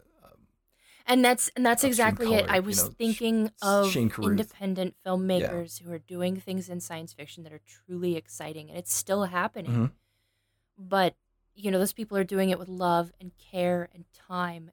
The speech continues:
Speaker 2: and effort, and this movie was just the absolute inverse of all of those
Speaker 1: Right.
Speaker 2: things.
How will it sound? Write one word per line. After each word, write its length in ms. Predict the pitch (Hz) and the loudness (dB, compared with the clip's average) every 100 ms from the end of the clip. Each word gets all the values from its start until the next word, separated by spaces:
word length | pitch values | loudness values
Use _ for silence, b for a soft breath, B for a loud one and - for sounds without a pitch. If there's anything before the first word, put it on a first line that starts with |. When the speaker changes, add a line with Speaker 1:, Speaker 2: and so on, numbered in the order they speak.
| _ | _
Speaker 2:
and 140 | 190 - - | -20 -18 -8
effort, 440 | 185 - 175 - _ _ _ _ _ - | -6 -6 -10 -10 _ _ _ _ _ -4
and 160 | 185 | 0
this 180 | 180 - | 0 0
movie 320 | 196 185 185 175 | -4 -4 0 -2
was 240 | 170 - | -4 -12
just 640 | - 185 170 - - - _ _ _ _ _ _ _ | -14 -12 -10 -6 -6 -8 _ _ _ _ _ _ _
the 180 | 185 190 - | -10 -8 -4
absolute 560 | 165 - - 180 165 | -6 -6 -10 -8 -10
inverse 680 | - 175 180 165 165 175 - | -6 -2 0 0 0 2 0
of 200 | - 185 | 0 2
all 200 | 190 190 | 4 4
of 80 | 175 | 2
those 320 | 196 170 - | -2 -4 -4
Speaker 1:
Right. 80 | 196 | -4
Speaker 2:
things. 400 | 170 160 160 - | -4 -6 -12 -20